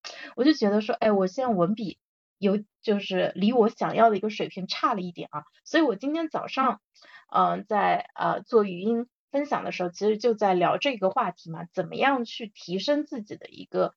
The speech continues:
呃，文案能力，怎么样去，呃，提，提升自己通过写作进行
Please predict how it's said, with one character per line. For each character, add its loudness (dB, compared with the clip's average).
呃， -4
文 2
案 2
能 -2
力， -4
怎 -10
么 -4
样 0
去， -8
呃， -2
提， -6
提 -2
升 0
自 -14
己 -4
通 -4
过 4
写 -12
作 4
进 -4
行 -2